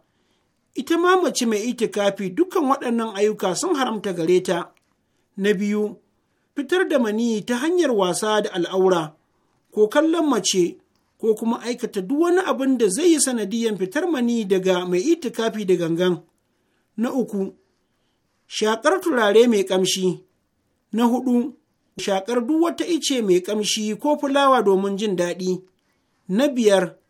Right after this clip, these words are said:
saye da sayarwa da duk wani nau'in kasuwanci. Na shida, musu da jayayya a kan al'amarin duniya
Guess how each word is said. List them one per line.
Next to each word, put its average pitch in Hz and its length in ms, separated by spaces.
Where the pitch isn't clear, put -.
saye 294 380
da 330 120
sayarwa 220 640
da 208 80
duk 302 240
wani 320 240
nau'in 311 360
kasuwanci. 190 800
Na 226 120
shida, 220 500
musu 330 460
da 208 100
jayayya 202 640
a 175 80
kan 233 240
al'amarin 220 600
duniya 220 440